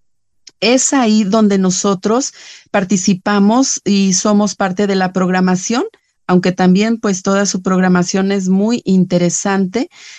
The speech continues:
eh, ya que también están otros sacerdotes franciscanos que tienen espacios muy valiosos que los invitamos a escuchar, pero, pues, principalmente es así como nos pueden encontrar,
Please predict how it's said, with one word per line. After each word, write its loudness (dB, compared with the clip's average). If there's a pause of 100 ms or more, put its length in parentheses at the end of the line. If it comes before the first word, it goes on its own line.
(180)
eh, 2
ya 0
que -6
también 0
están 0
otros -2
sacerdotes -2
franciscanos 0
que -2
tienen 0
espacios -4
muy 6
valiosos 0 (380)
que 0
los 2
invitamos 0
a 0
escuchar, -2 (480)
pero, 2
pues, -4
principalmente 0
es -4
así -2
como -2
nos 0
pueden 0
encontrar, -2